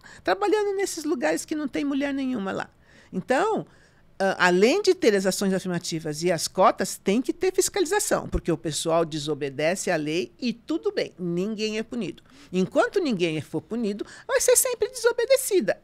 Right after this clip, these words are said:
E, e, e aí tem essa consequência: não tem nenhuma mulher no lugar. Mesmo hoje, no instituto que eu conheço, quantas professoras de física tem? E quantos professores tem? Nos concursos, quantos estão entrando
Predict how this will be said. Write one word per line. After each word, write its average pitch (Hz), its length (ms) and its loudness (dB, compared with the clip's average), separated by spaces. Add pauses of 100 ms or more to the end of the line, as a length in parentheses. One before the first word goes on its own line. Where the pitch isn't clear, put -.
E, 220 80 -2
e, 185 360 -6
e 180 60 6
aí 170 180 6
tem 254 220 -4
essa 381 180 -6
consequência: 415 600 -4
não 156 140 -6
tem 160 160 -2
nenhuma 165 400 -2
mulher 196 340 0
no 165 120 -6
lugar. 262 360 -2 (240)
Mesmo 508 500 2
hoje, 160 400 6 (220)
no 180 80 2
instituto 185 500 0
que 190 120 -2
eu 175 80 0
conheço, 170 520 -2 (240)
quantas - 300 0
professoras 269 520 2
de 202 100 -4
física 185 480 -2
tem? 160 360 -2 (220)
E 339 80 2
quantos 508 320 2
professores 262 720 2
tem? 160 320 0 (200)
Nos 415 220 4
concursos, 330 600 4
quantos 508 380 2
estão 285 220 0
entrando 247 640 2